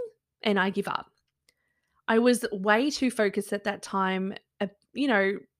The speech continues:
really trying to perfect the way I sounded. I began to compare myself to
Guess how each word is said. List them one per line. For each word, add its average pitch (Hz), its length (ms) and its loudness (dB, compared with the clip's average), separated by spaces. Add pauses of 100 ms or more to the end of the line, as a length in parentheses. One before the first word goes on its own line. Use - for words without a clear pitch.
really 302 320 0
trying 320 200 -2
to 285 40 -2
perfect - 440 -2
the 208 80 0
way 196 140 2
I 180 80 -2
sounded. 220 760 -2 (560)
I 202 120 4
began 202 300 2
to - 80 -8
compare 202 400 -2
myself 240 400 2
to 196 460 -2